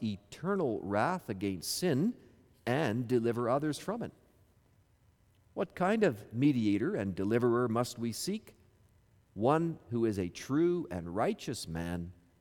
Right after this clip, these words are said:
and yet more powerful than all creatures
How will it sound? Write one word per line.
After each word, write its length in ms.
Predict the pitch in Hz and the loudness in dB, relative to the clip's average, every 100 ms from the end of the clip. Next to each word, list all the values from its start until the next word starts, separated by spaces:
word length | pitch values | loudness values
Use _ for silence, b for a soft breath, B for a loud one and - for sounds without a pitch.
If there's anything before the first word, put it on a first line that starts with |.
| _ _ | _ _
and 180 | 113 101 | -2 0
yet 320 | 98 120 131 B B B | 2 0 -2 B B B
more 340 | 98 117 220 - | 2 2 2 0
powerful 640 | 214 214 208 135 - 92 | 0 0 0 -2 -4 -2
than 160 | 110 | -2
all 400 | - 123 170 254 | 0 0 2 0
creatures 600 | - 220 202 95 76 - | -4 -8 -6 -8 -8 -12